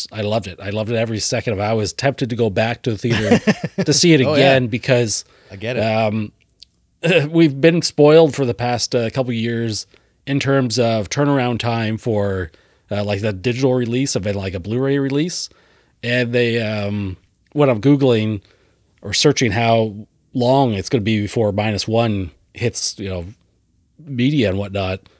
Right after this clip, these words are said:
Speaker 1: they're saying it could be six or more months based on
Speaker 2: Wow.
Speaker 1: previous history with, like, Shin Godzilla took almost a full year to come out. Uh, and it's because of all the li-, rights issues,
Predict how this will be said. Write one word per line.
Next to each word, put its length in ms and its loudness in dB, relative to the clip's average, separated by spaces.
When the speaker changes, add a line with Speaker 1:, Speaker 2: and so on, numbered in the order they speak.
Speaker 1:
they're 80 -4
saying 240 4
it 100 0
could 160 2
be 100 2
six 560 -2
or 100 -2
more 220 0
months 600 -6
based 380 2
on 520 0
Speaker 2:
Wow. 240 -10
Speaker 1:
previous 480 0
history 400 0
with, 200 -2
like, 160 -2
Shin 300 -4
Godzilla 560 -2
took 260 -6
almost 360 -6
a 40 -10
full 220 -4
year 300 -4
to 60 -4
come 200 -4
out. 300 -2
Uh, 40 -8
and 400 0
it's 120 0
because 600 0
of 120 -2
all 160 4
the 160 0
li-, 400 -2
rights 400 -2
issues, 480 0